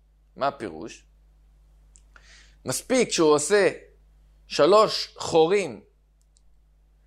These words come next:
ותוחב שם את הגידי-, את החוט של הגידים,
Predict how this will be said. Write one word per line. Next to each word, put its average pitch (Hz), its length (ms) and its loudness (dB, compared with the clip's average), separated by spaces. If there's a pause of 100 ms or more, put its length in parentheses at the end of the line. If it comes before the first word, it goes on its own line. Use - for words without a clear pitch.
(140)
ותוחב 143 720 0
שם 151 340 0
את 135 180 -8
הגידי-, 123 960 -2
את 131 160 -6
החוט 123 880 0
של 151 240 2
הגידים, 131 580 -4